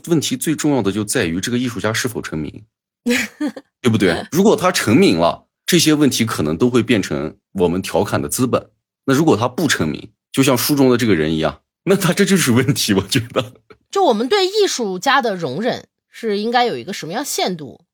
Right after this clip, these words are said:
Speaker 2: 我们很难去说清楚自己的感受。就比如说，如果我们碰到一个非常非常好的作品，我们非常喜欢，
Speaker 1: 嗯。
Speaker 2: 但是我们一下了解到这个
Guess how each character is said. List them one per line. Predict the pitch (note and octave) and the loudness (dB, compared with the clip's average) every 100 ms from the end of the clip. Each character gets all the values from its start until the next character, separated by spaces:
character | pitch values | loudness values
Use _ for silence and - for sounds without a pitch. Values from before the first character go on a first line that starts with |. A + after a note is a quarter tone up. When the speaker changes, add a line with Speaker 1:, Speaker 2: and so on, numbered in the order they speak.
| _ | _
Speaker 2:
我 | F#3 | -2
们 | G3 B3+ | 2 2
很 | - A#3 F3+ | 2 -2 -2
难 | C#3 C3+ F3 | -2 -4 -4
去 | - D#4+ C#4+ A3 F3 D3 A#2+ G#2+ F2 C#2 - | -4 -2 -2 -2 -4 -6 -10 -14 -16 -20 -10
说 | - A#3 | 0 0
清 | - A3+ | 0 -4
楚 | D#3 | -6
自 | C3+ F3+ | -12 -12
己 | D#3 G#2+ | -12 -12
的 | D2 D#2+ B1+ | -14 -16 -10
感 | - G2+ | -8 -8
受。 | B2+ C#3 G2 _ _ _ _ _ _ _ | -6 -8 -8 _ _ _ _ _ _ _
就 | B3+ | -6
比 | B3 | -2
如 | |
说， | D4+ | 0
如 | C#4+ D4 | 0 0
果 | D4+ | 0
我 | |
们 | F#3+ G#3+ | 0 -2
碰 | C#4 | -2
到 | G#3+ | -2
一 | |
个 | G#3+ | -4
非 | D#4 | -6
常 | C#4 A3 | -6 -4
非 | A3 | -4
常 | A3 G#3 | -4 -6
好 | - B2 | -6 -8
的 | C#3 C3+ - | -6 -10 -8
作 | - A3 | -2 -2
品， | F3 B2 - _ | -2 -10 -12 _
我 | E3 | -8
们 | F#3 | -6
非 | G#3 D4 | -4 -2
常 | G#3+ | -2
喜 | A3 - | -4 -8
欢， | - G#2 | -12 -18
Speaker 1:
嗯。 | - _ | -20 _
Speaker 2:
但 | B3+ B3+ | -4 0
是 | B3 | 2
我 | G3 | 0
们 | E3+ F#3 G3 - | -2 -4 -8 -10
一 | G3 | -4
下 | G3+ A#3 | 0 2
了 | F#3 | 0
解 | F#3 | 0
到 | E3 | -4
这 | G3 | -4
个 | E3+ D3 A#2 | -4 -4 -6